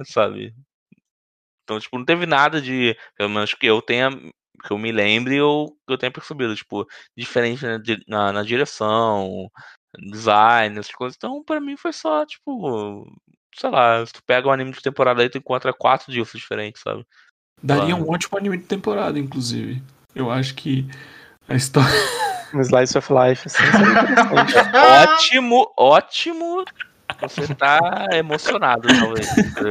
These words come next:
Speaker 2: Uns
Speaker 3: Ah,
Speaker 2: doze episódios disso, hein, P J? Tu acha que não
Speaker 1: Cara,
Speaker 2: dá?
Speaker 1: maravilha, maravilha. Acabou o
Speaker 3: Ma-,
Speaker 1: podcast.
Speaker 3: mas, mas uma coisa que,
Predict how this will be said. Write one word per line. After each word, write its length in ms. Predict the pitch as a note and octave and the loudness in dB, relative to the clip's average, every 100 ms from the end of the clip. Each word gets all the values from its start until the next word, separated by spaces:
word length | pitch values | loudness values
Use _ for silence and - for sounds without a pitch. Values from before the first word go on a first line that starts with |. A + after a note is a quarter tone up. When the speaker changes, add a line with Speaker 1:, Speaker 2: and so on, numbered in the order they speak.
| G2+ G#2+ - _ - - - C#4 - | -4 -8 -14 _ -10 -8 -6 -4 2
Speaker 2:
Uns 160 | C3+ A2+ | 2 4
Speaker 3:
Ah, 40 | |
Speaker 2:
doze 240 | A#2+ A2+ | 4 4
episódios 540 | B2 B2 A2 A#2 A2+ A2 | 4 2 4 4 2 2
disso, 320 | A2+ A2 B2 | 2 2 2
hein, 80 | B2+ | 2
P 200 | C3+ A2+ | 2 2
J? 300 | G#2+ G#2 - | 2 -2 -4
Tu 120 | A#2+ | -2
acha 140 | A2+ | -2
que 80 | - | 0
não 100 | A#2 | 0
Speaker 1:
Cara, 360 | A2+ G#2+ A#2+ G#3+ | 4 6 6 4
Speaker 2:
dá? 140 | - | 4
Speaker 1:
maravilha, 840 | A#2 D3+ D#3+ - B2+ C3 B2 A#2 A2+ | 6 6 6 4 0 -4 -2 -4 -2
maravilha. 920 | A#2 A#2 E3 F#3+ C#3+ C3+ B2+ A2+ A2 | 0 4 6 6 4 2 0 0 -4
Acabou 400 | G#2+ A#2 - B2+ | -4 -8 -4 -6
o 200 | - D3 | -2 0
Speaker 3:
Ma-, 80 | D3+ | 2
Speaker 1:
podcast. 220 | A#2 D3+ | 2 2
Speaker 3:
mas, 240 | D#3+ D#3+ E3 | 2 0 2
mas 340 | E3 E3+ - | 2 2 -2
uma 220 | D3 D#3 | 0 0
coisa 240 | D#3+ F3+ G#3+ | 0 -2 -4
que, 280 | - D3 | -8 -10